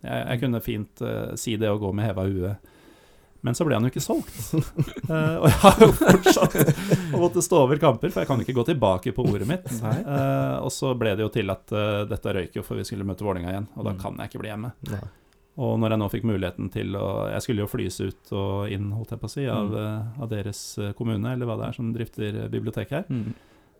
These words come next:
Speaker 1: Eh, og så var det samme helg, da
Speaker 2: Mm.
Speaker 1: ble det litt for dumt å la være.
Speaker 2: Mm.
Speaker 1: Så, ja, det er hverken fugl eller fisk med meg. Jeg er en løgner.
Speaker 2: <laughs>
Speaker 1: Men det
Speaker 2: Det
Speaker 1: blir bare andre kampen min, eh, siden vi tapte mot,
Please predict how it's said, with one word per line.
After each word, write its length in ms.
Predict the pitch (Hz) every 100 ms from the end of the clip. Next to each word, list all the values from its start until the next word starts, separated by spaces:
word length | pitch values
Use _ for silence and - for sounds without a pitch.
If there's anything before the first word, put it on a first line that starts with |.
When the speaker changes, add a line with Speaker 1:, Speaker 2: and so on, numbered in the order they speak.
| _
Speaker 1:
Eh, 360 | - - - -
og 80 | -
så 200 | - -
var 180 | 110 104
det 140 | 107
samme 340 | 101 117 95 101
helg, 280 | 110 107 113
da 240 | 104 -
Speaker 2:
Mm. 60 | -
Speaker 1:
ble 140 | 92
det 80 | 107
litt 160 | 98 -
for 120 | -
dumt 180 | 110 104
å 120 | -
la 100 | 104 107
være. 220 | 104 - - -
Speaker 2:
Mm. 100 | 113
Speaker 1:
Så, 680 | - 120 113 113 110 110 110 101 _ _ _ - - _ _
ja, 100 | - -
det 100 | -
er 180 | 127 117
hverken 220 | 113 123 117
fugl 180 | 113
eller 140 | 104 104
fisk 200 | 120 -
med 80 | 110
meg. 100 | 92 - - - -
Jeg 440 | 131 110 104 110 113 _ _ _ _ _ _ _ _ - _ _
er 100 | 117
en 100 | 107
løgner. 320 | 113 101 90 -
Speaker 2:
<laughs> 1700 | - 135 - - 185 - - - - 151 - - - _ - - -
Speaker 1:
Men 100 | 160
det 60 | 180
Speaker 2:
Det 0 |
Speaker 1:
blir 100 | 208
bare 140 | - 202
andre 200 | 143 143
kampen 260 | 127 123
min, 280 | 135 131 131
eh, 180 | 131 131
siden 400 | 127 135 110 110
vi 140 | 113 117
tapte 340 | 120 - 113
mot, 240 | 107 107